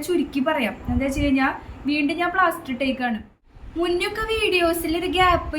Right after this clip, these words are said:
YouTube വീഡിയോസിലായാലും Insta വീഡിയോസിലായാലും ഗ്യാപ്പ് വരണതിന് ഒരു കാരണം എന്ന് പറയുന്നത് എൻ്റെ മടിയായിരുന്നു. പക്ഷെ ഇപ്രാവശ്യം എന്ന് പറഞ്ഞു കഴിഞ്ഞാൽ മടിയല്ല. ഇപ്രാവശ്യം എന്ന് പറഞ്ഞു കഴിഞ്ഞാൽ വല്ലാത്തൊരു ഗ്യാപ്പായി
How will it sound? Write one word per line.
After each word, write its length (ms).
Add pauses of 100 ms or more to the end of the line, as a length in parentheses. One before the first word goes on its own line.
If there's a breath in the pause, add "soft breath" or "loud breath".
YouTube 380
വീഡിയോസിലായാലും 600 (140)
Insta 260 (100)
വീഡിയോസിലായാലും 580
ഗ്യാപ്പ് 400
വരണതിന് 360
ഒരു 140
കാരണം 340
എന്ന് 120
പറയുന്നത് 280
എൻ്റെ 220
മടിയായിരുന്നു. 540 (180)
പക്ഷെ 260
ഇപ്രാവശ്യം 500
എന്ന് 120
പറഞ്ഞു 180
കഴിഞ്ഞാൽ 280
മടിയല്ല. 540 (500)
ഇപ്രാവശ്യം 420
എന്ന് 120
പറഞ്ഞു 220
കഴിഞ്ഞാൽ 320 (320)
വല്ലാത്തൊരു 640
ഗ്യാപ്പായി 400